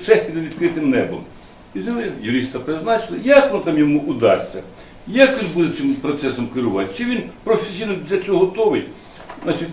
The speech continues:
я ще не знаю, побачимо, час покаже. Те, що відбувалося на, на містах, там, в, в областях, коли там,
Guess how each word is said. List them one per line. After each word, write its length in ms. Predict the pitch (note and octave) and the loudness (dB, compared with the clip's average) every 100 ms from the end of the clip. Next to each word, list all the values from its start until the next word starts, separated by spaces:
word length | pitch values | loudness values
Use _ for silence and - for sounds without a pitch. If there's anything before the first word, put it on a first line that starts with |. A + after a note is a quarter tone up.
| - | -4
я 180 | B3+ G#3+ | 0 0
ще 160 | - | 2
не 100 | D3 | 2
знаю, 300 | A2+ F#2 F2 | 2 0 -2
побачимо, 420 | - G#3+ A3 - A#2 | 2 2 2 0 -4
час 140 | A2 F2+ - | -2 -2 -2
покаже. 340 | F#2 F#2 F2 F2 - - - | -6 -4 -6 -8 -16 -14 -2
Те, 140 | A#3+ | -2
що 100 | G#3 | 0
відбувалося 600 | G#3+ E3+ G3 F#3 F3 E3+ - - - - | -4 -2 2 2 0 -6 -10 -18 -20 -4
на, 340 | C#3 D3+ C3+ | 2 4 4
на 120 | D3 E3 | 4 4
містах, 460 | D#3+ - F#3 F#3 | 2 2 2 2
там, 200 | D3 A#2 | 0 -2
в, 300 | G#2+ A#2+ - | -2 -2 0
в 60 | C3+ | 0
областях, 680 | B2+ C#3+ C#3+ F3 E3+ - - - - - | 2 2 2 6 6 6 0 -16 -20 -10
коли 220 | C#3+ D3+ | 0 0
там, 280 | D#3+ C#3 A#2+ | 2 0 -2